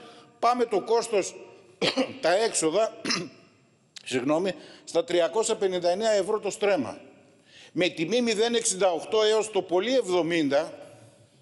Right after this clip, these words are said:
είναι πολύ κάτω, ε, ως έσοδο η πώληση του βαμβακιού, είναι πολύ κάτω από το κόστος παραγωγής. Άρα, λοιπόν,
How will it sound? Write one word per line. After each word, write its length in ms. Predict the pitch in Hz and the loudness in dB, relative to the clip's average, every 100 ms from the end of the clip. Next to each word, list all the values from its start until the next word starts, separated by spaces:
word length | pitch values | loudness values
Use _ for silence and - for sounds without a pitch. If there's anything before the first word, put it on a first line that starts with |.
| _ _ _ | _ _ _
είναι 240 | - 220 233 | -4 0 0
πολύ 340 | - 190 269 | 2 2 2
κάτω, 560 | 190 247 202 190 233 - - - - - - | 2 2 2 2 0 0 -12 -18 -20 -20 -2
ε, 320 | 135 143 160 | 0 2 2
ως 240 | 156 135 | 2 2
έσοδο 440 | 202 214 160 135 151 | 2 2 2 0 0
η 60 | |
πώληση 420 | 135 160 185 165 - | 0 0 0 0 -2
του 100 | 143 | 0
βαμβακιού, 580 | 139 131 120 143 196 - - - - | 0 0 -2 0 -2 -4 -20 -20 -6
είναι 200 | 202 226 | -2 0
πολύ 280 | 175 214 254 | 0 0 0
κάτω 520 | 208 185 175 233 262 - - - - _ _ _ _ _ _ | 2 2 2 0 0 -8 -20 -20 -20 _ _ _ _ _ _
από 220 | - 175 165 | -6 -4 -4
το 100 | 165 | -2
κόστος 360 | 247 - 240 | -2 -4 -8
παραγωγής. 720 | - 254 247 277 254 139 - - - - - _ _ _ _ _ _ _ - | -2 0 2 0 2 0 -4 -18 -20 -20 -20 _ _ _ _ _ _ _ -2
Άρα, 240 | 143 160 | 2 2
λοιπόν, 420 | 180 170 170 160 | 2 2 0 0